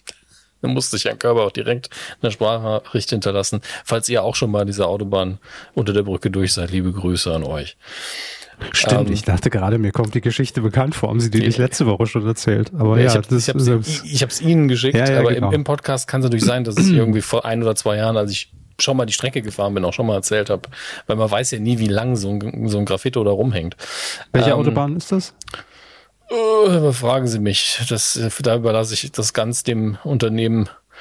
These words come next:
Speaker 1: aus dem Internet. Ich fahre einfach nach Google Maps. Ich vergesse
Speaker 2: Gut.
Speaker 1: immer, welche Autobahn das ist, nach, äh, Richtung Berlin. Kann das die A neun sein? Ich bin mir nicht sicher.
Speaker 2: Könnte sein.
Speaker 1: Ja.
Speaker 2: Auf der A neun an der Dödelbrücke
Speaker 1: <laughs>
Speaker 2: kommt Ihnen ein.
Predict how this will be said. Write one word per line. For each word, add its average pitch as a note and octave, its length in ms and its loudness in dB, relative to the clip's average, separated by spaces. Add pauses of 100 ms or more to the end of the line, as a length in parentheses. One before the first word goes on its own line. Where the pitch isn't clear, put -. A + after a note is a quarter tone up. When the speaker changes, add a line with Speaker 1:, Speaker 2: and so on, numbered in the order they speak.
(160)
Speaker 1:
aus G#2+ 160 -4
dem A2 120 -4
Internet. G#2 640 -2 (420)
Ich - 120 -6
fahre A2+ 260 -2
einfach A2+ 180 -6
nach G#2 120 -2
Google A2 240 2
Maps. - 460 -2 (520)
Ich C3 120 -2
vergesse A#2+ 340 0
Speaker 2:
Gut. G#2+ 40 -6
Speaker 1:
immer, G#2 140 -2
welche F#2+ 220 -4
Autobahn F2+ 340 -2
das F#2 120 -4
ist, G2+ 120 -6
nach, G2+ 200 -2
äh, G2 360 -4 (320)
Richtung F#2+ 260 -2
Berlin. F2+ 360 0 (640)
Kann - 140 -6
das B2+ 160 2
die A2+ 120 -2
A G2+ 80 -2
neun G2+ 260 2
sein? B2+ 300 0
Ich A#2+ 80 -6
bin F#2 140 -4
mir E2+ 100 -4
nicht - 140 -8
sicher. - 300 -8 (500)
Speaker 2:
Könnte F2+ 240 0
sein. G#2 260 -2 (400)
Speaker 1:
Ja. - 60 -2
Speaker 2:
Auf E3+ 240 0
der F2+ 300 -2 (100)
A D3+ 360 0 (160)
neun C#3+ 380 4 (220)
an E3 260 -2
der G2+ 220 2 (180)
Dödelbrücke D3+ 880 0 (220)
Speaker 1:
<laughs> - 220 -2
Speaker 2:
kommt E3 280 -2
Ihnen G#2+ 360 2
ein. C3+ 180 0